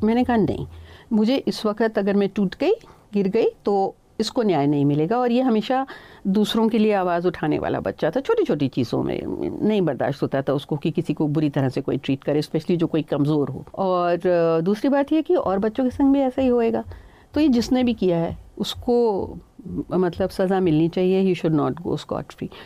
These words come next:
वो शायद decision मालूम नहीं मेरा था या ऊपर वाले का था, but वहाँ से ऊपर वाले ने मुझे propel किया, और ये था कि करना है, करना है। और कुछ ऐसा होता था कि जिस दिन मुझे लगता था कि अब मुझसे नहीं होगा, उस दिन कुछ ऐसा हो जाता था पॉजिटिव। Again,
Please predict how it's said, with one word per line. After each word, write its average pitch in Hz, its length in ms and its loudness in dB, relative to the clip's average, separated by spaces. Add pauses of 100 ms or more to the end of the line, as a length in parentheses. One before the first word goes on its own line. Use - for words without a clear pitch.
(420)
वो 302 380 2
शायद 392 240 2
decision 277 400 2
मालूम 285 280 4
नहीं 339 120 6
मेरा 190 300 4
था 233 180 -2
या 262 120 2
ऊपर 226 220 0
वाले 220 200 2
का 269 140 0
था, 415 80 0
but 415 200 2
वहाँ 240 260 2
से 427 140 0
ऊपर 302 260 2
वाले 226 240 2
ने 254 80 4
मुझे 208 300 2 (220)
propel 165 340 0
किया, 180 160 -2 (320)
और 226 100 0
ये 247 80 2
था 233 120 0
कि 220 140 -2
करना 170 320 0
है, 170 140 2
करना 160 300 0
है। 180 180 2 (380)
और 190 200 2
कुछ 349 300 -2
ऐसा 311 200 0
होता 285 260 2
था 302 120 2
कि 302 100 2
जिस 254 160 2
दिन 277 200 2
मुझे 269 180 4
लगता 220 320 2
था 254 60 2
कि 254 80 2
अब - 180 0
मुझसे 220 300 2
नहीं 185 200 4
होगा, 180 300 0 (280)
उस 233 120 0
दिन 277 100 4
कुछ - 460 -2
ऐसा - 360 0
हो 220 240 0
जाता 185 320 0
था 202 100 -2
पॉजिटिव। 160 580 0
Again, 180 400 2